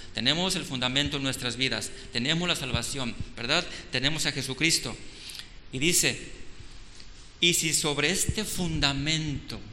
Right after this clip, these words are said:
sobre la fe, sobre tu salvación, alguno edificare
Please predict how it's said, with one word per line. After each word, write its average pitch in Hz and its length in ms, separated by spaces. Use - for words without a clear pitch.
sobre 123 260
la 120 180
fe, 147 380
sobre 135 260
tu 151 140
salvación, 139 960
alguno 139 640
edificare 156 800